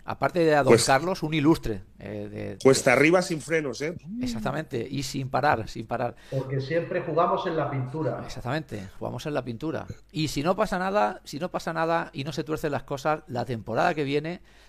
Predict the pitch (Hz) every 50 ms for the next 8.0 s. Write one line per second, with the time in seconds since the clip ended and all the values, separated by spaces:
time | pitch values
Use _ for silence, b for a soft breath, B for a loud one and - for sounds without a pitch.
0 | b - - 123 120 139 156 180 196 180 - - 165 147 139 127 127 - 165 165
1 | 196 214 214 196 - 170 180 185 - 233 214 - 202 160 - 175 156 151 143 139
2 | 135 - 156 175 196 220 233 254 226 - 127 131 175 202 208 - 214 185 180 196
3 | 214 220 196 165 151 180 202 170 107 185 - - - 113 113 131 156 170 196 180
4 | 170 - 160 170 175 196 185 147 143 151 190 214 - - - 160 160 165 139 156
5 | 165 165 - 160 160 180 107 110 113 117 117 120 110 - 113 110 113 117 120 123
6 | 120 - - 135 123 110 110 110 113 110 98 104 104 98 101 101 - 117 110 98
7 | 98 113 127 - - - - 120 117 - 113 101 131 135 135 135 - - -